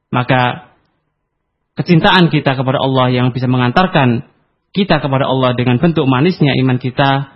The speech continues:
adalah orang tersebut hanyalah cinta dan benci karena Allah dan mencintai apa yang Allah cintai dan membenci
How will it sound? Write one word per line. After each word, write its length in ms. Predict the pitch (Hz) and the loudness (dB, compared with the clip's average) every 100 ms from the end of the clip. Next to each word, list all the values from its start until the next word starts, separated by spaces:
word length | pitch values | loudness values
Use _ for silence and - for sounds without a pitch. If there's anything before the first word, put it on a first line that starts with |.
| _ | _
adalah 400 | - 123 120 120 | -4 -2 0 0
orang 160 | 120 120 | -2 -4
tersebut 480 | 120 117 123 120 - _ _ - | -6 -4 -2 -4 -10 _ _ -6
hanyalah 400 | 123 123 120 113 | 0 2 0 -2
cinta 640 | 170 151 131 120 117 - _ _ _ _ - | 0 2 2 0 -2 -6 _ _ _ _ -4
dan 240 | 123 120 | 0 2
benci 240 | 139 143 131 | 2 0 0
karena 280 | 127 117 123 | -2 -2 0
Allah 520 | 135 160 175 - _ _ _ _ | 0 0 0 -4 _ _ _ _
dan 320 | 131 127 123 | -2 2 2
mencintai 720 | 123 131 131 139 127 120 120 - _ _ _ _ _ _ - | 2 0 0 0 0 -2 -4 -8 _ _ _ _ _ _ -6
apa 300 | 143 147 131 | -4 0 0
yang 200 | 120 117 | 0 0
Allah 160 | 123 120 | 0 -2
cintai 480 | 123 123 185 135 104 - _ _ _ - | 0 2 2 2 -2 -10 _ _ _ -8
dan 360 | 135 131 120 117 | 0 2 2 2
membenci 680 | 120 135 147 143 123 120 | 2 2 2 0 -2 -2